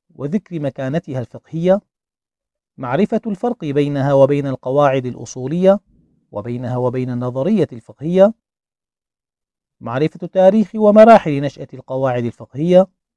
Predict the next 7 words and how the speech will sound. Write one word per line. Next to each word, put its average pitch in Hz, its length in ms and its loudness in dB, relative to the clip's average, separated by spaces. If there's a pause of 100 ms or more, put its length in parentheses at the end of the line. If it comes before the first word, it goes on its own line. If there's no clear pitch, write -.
(840)
تعداد 214 400 6
أهم 220 340 8
القواعد 151 480 2
الفقهية 147 600 -8
وتعريف 139 520 -4
كل 175 420 -4
منها 160 540 0